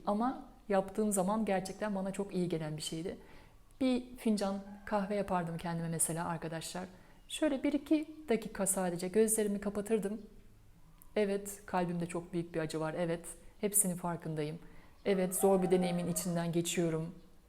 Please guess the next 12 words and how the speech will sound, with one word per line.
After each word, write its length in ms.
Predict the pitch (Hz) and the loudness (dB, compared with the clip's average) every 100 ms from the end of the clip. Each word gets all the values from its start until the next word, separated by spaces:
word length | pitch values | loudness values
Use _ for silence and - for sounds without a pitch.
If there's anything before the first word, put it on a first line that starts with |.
| - - | -20 0
Çok 280 | 220 214 | 2 2
zor, 300 | - 170 160 - | 0 0 0 0
evet 300 | 185 175 170 | 0 0 -2
farkındayım. 680 | - 170 165 170 170 175 175 175 - - - - | -2 -2 -2 -4 -2 -2 -4 -6 -16 -20 -20 -2
Ve 160 | 208 202 | 2 4
bununla 380 | 208 220 220 185 | 6 6 4 2
birlikte 600 | 170 160 - 170 185 - - - - - - - - - | -2 -4 -4 -4 -4 -6 -14 -20 -20 -20 -20 -20 -20 -14
"Çok 240 | - 233 - | -10 -6 -4
teşekkür 380 | 196 185 185 | -2 -2 0
ederim 320 | 180 170 170 170 | 0 0 -2 0
Allah'ım." 460 | 170 165 165 165 | 0 0 -2 -2
diyordum. 360 | 160 160 160 | -2 -4 -6